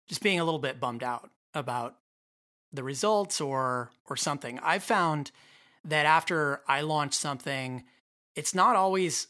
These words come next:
about the results, uh, but I can some kind, sometimes get bummed out maybe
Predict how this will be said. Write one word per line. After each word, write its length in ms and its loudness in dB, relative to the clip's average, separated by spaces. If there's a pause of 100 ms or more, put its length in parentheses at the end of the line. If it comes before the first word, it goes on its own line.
(120)
about 360 0
the 80 -4
results, 840 -4 (200)
uh, 520 -2
but 260 0
I 100 2
can 120 -2
some 220 0
kind, 300 0
sometimes 440 -2
get 160 -4
bummed 260 -4
out 260 0
maybe 520 -6